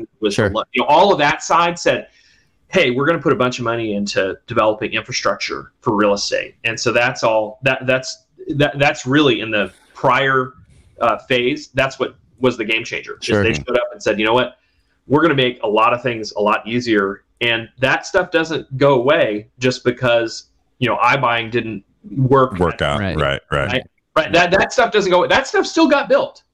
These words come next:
Speaker 1: and
Speaker 2: Yeah.
Speaker 1: is still there and will
Speaker 2: Yeah.
Speaker 1: still be used.
Speaker 2: Yeah.
Speaker 1: Right. So,
Speaker 3: Mm-hmm. Mm-hmm.
Speaker 1: so that's, that's, that's it.
Speaker 2: So let's dive in. Let's give us some, give us some of the things that you're, that you're watching. I'd, I'd love to hear your, your view on, and we'll try to get through, like, the top five.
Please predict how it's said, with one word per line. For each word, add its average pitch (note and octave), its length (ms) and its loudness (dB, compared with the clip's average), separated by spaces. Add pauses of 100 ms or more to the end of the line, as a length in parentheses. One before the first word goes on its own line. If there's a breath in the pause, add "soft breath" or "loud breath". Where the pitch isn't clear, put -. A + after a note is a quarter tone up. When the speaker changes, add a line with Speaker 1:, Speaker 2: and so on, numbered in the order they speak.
(140)
Speaker 1:
and E3 140 2
Speaker 2:
Yeah. F#3 40 2
Speaker 1:
is F3+ 100 -2
still - 240 -8
there B3 380 0
and F3+ 160 2
will C#4+ 100 4
Speaker 2:
Yeah. - 80 2
Speaker 1:
still C#4 180 -2 (120)
be G3+ 80 -4
used. - 460 -2 (140)
Speaker 2:
Yeah. - 100 2
Speaker 1:
Right. D3 180 -2 (240)
So, C3+ 200 4
Speaker 3:
Mm-hmm. E2 420 -4
Mm-hmm. G2 160 4
Speaker 1:
so D3+ 100 4
that's, F3+ 300 0
that's, G3 260 -2
that's F#3 260 -2
it. C3 200 0 (720 soft breath)
Speaker 2:
So D3 120 2
let's E3 140 2
dive E3+ 220 4
in. A#2 300 0
Let's C#3 160 2
give E3+ 160 2
us F3+ 100 2
some, D#3 180 0
give D3+ 200 0
us F#3 100 2
some G3 160 4
of E3+ 40 6
the D#3+ 60 4
things C#3+ 280 2
that A#2+ 160 -2
you're, B2+ 440 4
that B2 100 2
you're A#2+ 200 4
watching. A2 380 2
I'd, G#2+ 180 2
I'd A#2 140 2
love A#2 200 0
to A2+ 60 -8
hear A2 200 2
your, G#2 240 2
your A2 200 2
view G2+ 260 4
on, G2 260 2
and A2 120 4
we'll A2+ 120 2
try - 200 0
to C#3 60 2
get A#2+ 160 0
through, B2 120 0
like, G#2 200 0
the F2+ 60 -12
top G#2 280 -2
five. D#2+ 460 -6